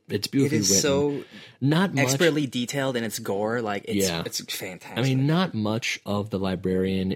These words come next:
Speaker 1: is mentioned or the organization the librarian works for is mentioned in this book, which I'm happy about 'cause it's, it's, this first book is all about Luther, him getting his abilities, his powers, and him trying to live what he does with them,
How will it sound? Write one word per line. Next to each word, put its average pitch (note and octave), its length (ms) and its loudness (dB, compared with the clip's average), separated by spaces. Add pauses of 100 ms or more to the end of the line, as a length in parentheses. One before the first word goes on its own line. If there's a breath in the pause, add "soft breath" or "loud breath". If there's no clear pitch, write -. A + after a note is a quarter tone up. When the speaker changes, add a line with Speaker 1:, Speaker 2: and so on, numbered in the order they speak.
(140)
Speaker 1:
is E2+ 420 -2
mentioned F#2 480 -2
or F2+ 100 0
the E2+ 120 -4
organization F2+ 640 -4
the F2 60 -2
librarian E2+ 360 -2
works F2 180 -4
for F2+ 160 0
is D#2+ 100 -2
mentioned F2+ 300 -2
in F#2 60 0
this F2 80 -4
book, F#2 320 -2
which D#2+ 260 -2
I'm D#2 140 -6
happy F#2 300 -2
about G#2+ 300 0
'cause F#2 200 -4
it's, - 280 -4
it's, - 280 -10
this - 160 -10
first - 400 -2
book G#2+ 260 0 (380)
is A2+ 100 -2
all A2+ 120 4
about G#2+ 300 -2
Luther, F#2 460 -2 (400 soft breath)
him G2 220 0
getting A#2 260 2
his G2+ 500 -2
abilities, F#2 540 2
his F2+ 100 -2
powers, E2 640 -2 (680 soft breath)
and G3+ 500 2 (420)
him A#2 500 -2 (300)
trying A2+ 360 -2
to G#2 340 0 (120)
live G2 340 -2
what G#2 160 2
he G2 120 -2
does B2+ 280 0
with - 140 -8
them, - 200 -20